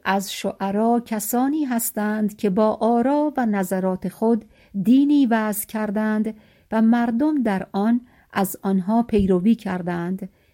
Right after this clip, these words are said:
و با این سخن بر این موضوع تأکید دارد: «آیا ندیدی که آنان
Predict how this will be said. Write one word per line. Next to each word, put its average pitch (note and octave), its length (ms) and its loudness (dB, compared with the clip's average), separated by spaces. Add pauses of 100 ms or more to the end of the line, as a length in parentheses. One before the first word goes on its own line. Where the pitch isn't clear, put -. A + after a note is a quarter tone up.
(180)
و G3+ 100 0
با G3+ 180 2
این C#4 240 0
سخن G3+ 680 -4
بر F#3+ 200 0
این A#3+ 320 2
موضوع F#3+ 460 2
تأکید G3+ 640 -2
دارد: F3 540 -4 (560)
«آیا F#3+ 340 2
ندیدی A3+ 560 2
که A#3 160 -10
آنان A3+ 480 0